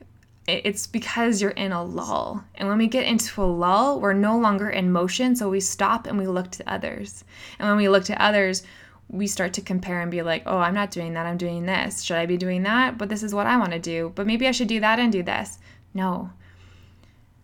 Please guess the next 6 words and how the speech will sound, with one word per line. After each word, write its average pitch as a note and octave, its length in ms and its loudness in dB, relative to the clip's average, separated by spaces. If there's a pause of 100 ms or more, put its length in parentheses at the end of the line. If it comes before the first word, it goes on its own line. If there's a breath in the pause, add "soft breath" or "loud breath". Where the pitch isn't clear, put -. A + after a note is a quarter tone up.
(720)
Take - 220 -10
a F#3 60 -4
breath F#3 400 -4
<laughs> B3 1400 -4
and G3+ 160 2
realize F#3 720 -2